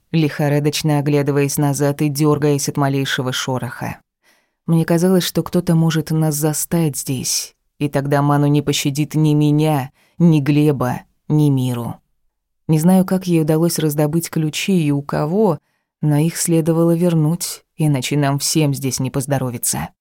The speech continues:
Когда мы спустились вниз, я глухо застонала, увидев Глеба. Бросилась к клетке, впиваясь в неё пальцами, жадно осматривая израненное тело, чувствуя, как слёзы наворачиваются на глаза. Терять каждого из них слишком больно.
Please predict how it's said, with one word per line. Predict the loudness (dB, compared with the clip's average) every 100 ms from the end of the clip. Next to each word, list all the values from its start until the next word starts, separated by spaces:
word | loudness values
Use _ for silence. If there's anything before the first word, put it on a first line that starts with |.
| _ _ _ _
Когда | -6 0 2
мы | 2
спустились | 0 -6 -2 -2 -2 -2 0
вниз, | 0 0 -2
я | -2
глухо | -2 -4 -2 -4
застонала, | -4 -2 0 2 0 0 -2
увидев | -4 -6 -6 -8
Глеба. | -8 -8 -8 -10 -14 _ -2
Бросилась | 2 2 2 -2 -2 -4
к |
клетке, | -2 0 0 -2 -8
впиваясь | -8 -4 0 2 0 0
в |
неё | 0 0
пальцами, | -2 -2 -2 -2 -4 -6 -6 -8 -12 _ _ -4
жадно | 0 2 2 2 2
осматривая | 0 0 0 0 0 0
израненное | 0 0 2 2 0 0
тело, | -4 -4 -4 -4 -8 -12 _ _
чувствуя, | -6 -4 -4 -2 -2 0
как | -2 -6
слёзы | -2 0 0 0
наворачиваются | 0 0 -2 -2 -4 -4 -4 -4
на | -4
глаза. | -2 -4 -4 -4 -8 -10 _ _ _ _ _ _ _ _
Терять | 0 2 2 0
каждого | -2 0 0
из | 0 2
них | 2 0
слишком | -2 -2 -2 -2 -2 -2
больно. | 0 -2 -2 -6